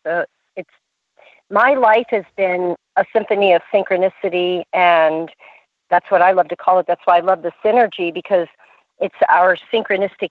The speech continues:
energy that keeps occurring, that the frequency, uh, that we're able to vibrate at. And I'm just grateful to, uh, be awake. I, I call it the game of wake up, wake up, wake up, world, please now,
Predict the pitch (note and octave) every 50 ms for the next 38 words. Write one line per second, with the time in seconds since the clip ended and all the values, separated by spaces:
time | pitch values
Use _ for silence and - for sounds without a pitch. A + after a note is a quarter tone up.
0 | - - G3+ G3 G#3+ G#3+ G3+ - - G3 E3+ D3+ C#3+ D#3+ - _ _ - G3+ G3
1 | - _ _ A3+ G3+ _ - G3+ - - - - G#3 F#3 F#3 F#3 F3 F3 F3+ E3+
2 | E3+ D#3+ - _ - F3+ - - G#3 G#3 - - F3+ D#3 - - - D#3+ D#3+ E3
3 | - _ - - _ _ _ _ _ _ _ - E3+ E3+ E3 D#3+ D#3+ F#3+ F3+ -
4 | F3+ F3+ F3 F3+ F3+ F3 E3+ F#3+ F#3 - - F3 E3+ E3+ F#3 G#3 F#3+ F#3 E3 E3
5 | E3 E3 - - F3 E3+ D#3+ D#3 D#3 - _ _ _ _ _ _ _ _ _ -
6 | F#3 F3 E3 E3 E3 - - - _ _ _ _ _ _ _ _ _ _ _ _
7 | _ _ - - E3+ F3+ F3 D#3 _ _ _ - - _ _ - F#3 F#3 G#3+ -
8 | - G3 F3+ - - - F#3+ F3+ E3+ - _ _ _ _ _ - - - - -
9 | - A3+ G#3+ G3 E3+ D#3+ G3 G#3+ C#4 F4+ E4+ - _ - B2+ E3 F3+ - - F#3+
10 | G3 - - - G3 F3+ G3 G#3 - - - G#3+ G#3+ G#3+ G#3 G#3 - - G3 G3
11 | G#3 G#3 G#3 G3+ F#3+ D#3+ - G3+ G#3 - A3+ G#3+ - G#3 G#3 G3+ - G#3 - -
12 | G#3 G#3 - - F#3 - F#3 F3+ F3 - - A#3 C4+ D4 A#3 D#3 C#3+ D3+ - _
13 | _ _ _ _ _ _ _ _ - G3 G3+ F3+ E3+ F3 E3+ F3 G3+ A#3